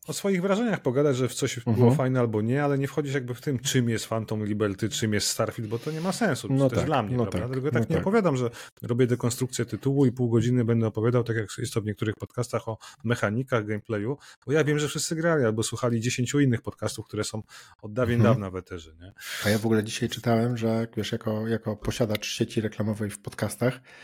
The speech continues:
Speaker 1: No.
Speaker 2: to, że k-, w Stanach podcasty w ogóle będą teraz czwartym medium i idą strasznie mocno do góry.
Speaker 1: Czytałem
Speaker 2: Także, kurde.
Speaker 1: parę raportów ostatnio, że to jest teraz
Speaker 2: No.
Speaker 1: najfajniejsze medium tak naprawdę,
Speaker 2: No.
Speaker 1: że już nawet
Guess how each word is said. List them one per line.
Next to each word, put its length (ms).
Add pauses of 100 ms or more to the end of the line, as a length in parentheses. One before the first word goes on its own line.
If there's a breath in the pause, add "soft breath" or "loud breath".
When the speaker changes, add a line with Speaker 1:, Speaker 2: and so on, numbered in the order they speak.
(120)
Speaker 1:
No. 200
Speaker 2:
to, 280
że 360
k-, 200
w 80
Stanach 680
podcasty 540
w 40
ogóle 220
będą 240
teraz 200
czwartym 440
medium 420
i 20
idą 200
strasznie 420
mocno 200
do 100
góry. 160
Speaker 1:
Czytałem 240
Speaker 2:
Także, 160
kurde. 380
Speaker 1:
parę 200
raportów 400
ostatnio, 340
że 80
to 120
jest 180
teraz 240
Speaker 2:
No. 220
Speaker 1:
najfajniejsze 600
medium 320
tak 160
naprawdę, 400
Speaker 2:
No. 60
Speaker 1:
że 100
już 180
nawet 280